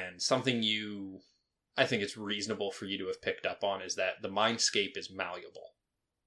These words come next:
Um, especially, you know, you were able to manifest a, a leash and collar for the dog.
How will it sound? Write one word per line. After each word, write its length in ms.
Um, 180
especially, 400
you 120
know, 60
you 180
were 120
able 180
to 120
manifest 680
a, 100
a 340
leash 560
and 140
collar 480
for 80
the 120
dog. 540